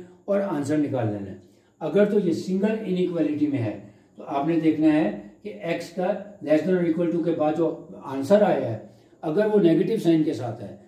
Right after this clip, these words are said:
तब आपने इसका सॉल्यूशन सेट जब लिखना है तो उसके सिंबल का रुख चेंज कर देना है, यानी less than or equal to है तो उसको greater than or equal to में चेंज कर दें, इसी तरह greater than or equal to है तो उसको less than or equal to में चेंज कर दें। अगर खाली less than है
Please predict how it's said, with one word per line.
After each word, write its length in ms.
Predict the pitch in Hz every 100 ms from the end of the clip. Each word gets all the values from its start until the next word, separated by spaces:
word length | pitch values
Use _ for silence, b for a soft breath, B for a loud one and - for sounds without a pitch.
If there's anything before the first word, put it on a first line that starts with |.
| b b -
तब 180 | 190 190
आपने 220 | 165 170
इसका 200 | - 160
सॉल्यूशन 360 | - 147 190 202
सेट 140 | 175
जब 140 | 165 143
लिखना 240 | 135 135
है 120 | 147
तो 360 | - - - 165
उसके 180 | 127 165
सिंबल 340 | - 143 156
का 100 | 151 143
रुख 420 | 175 185 - -
चेंज 300 | 180 165 -
कर 100 | 151
देना 240 | 123 117
है, 160 | 101 - B B B -
यानी 220 | 120 113
less 200 | 147 -
than 220 | 175 170
or 80 | 160
equal 240 | 156 160
to 80 | 147
है 100 | 156
तो 60 | 127
उसको 160 | 113 120
greater 340 | 120 127 160
than 140 | 175
or 60 | 180
equal 220 | 180 180
to 100 | 175
में 100 | 180
चेंज 200 | 185 180
कर 140 | 175 165
दें, 200 | 180 180 B B B B
इसी 140 | - 123
तरह 160 | 147 127
greater 240 | 147 185
than 100 | 180
or 120 | 175
equal 200 | 165 156 143
to 60 |
है 60 | 139
तो 60 | 139
उसको 460 | - 202 - - 143
less 280 | 156 151 160
than 80 |
or 140 | 135 113
equal 260 | 113 120
to 100 | 113
में 80 | 110
चेंज 220 | 110 110
कर 100 | - 107
दें। 160 | 95 90 - B B B -
अगर 220 | 143 120
खाली 260 | 143 180 202
less 220 | 180 -
than 160 | 170
है 100 | 165